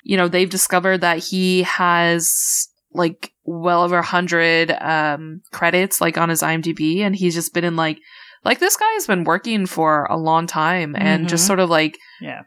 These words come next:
Speaker 1: working his way up from these kind of bit roles on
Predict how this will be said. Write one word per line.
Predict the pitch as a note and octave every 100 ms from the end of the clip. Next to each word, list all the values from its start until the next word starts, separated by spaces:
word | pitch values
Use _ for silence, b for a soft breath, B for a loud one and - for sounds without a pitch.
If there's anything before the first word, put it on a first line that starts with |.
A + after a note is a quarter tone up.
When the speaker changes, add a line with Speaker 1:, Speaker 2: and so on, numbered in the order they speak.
| _ _ _ _ _
Speaker 1:
working | F3+ G#3 G#3+
his | A#3 G#3
way | G3+ G3+
up | A#3+ -
from | B3
these | G3+ F#3+
kind | - G3+
of | E3+ -
bit | F#3 -
roles | F#3 F#3 F#3 F#3 F3+
on | - E3 D#3+ D#3+ D#3 D#3+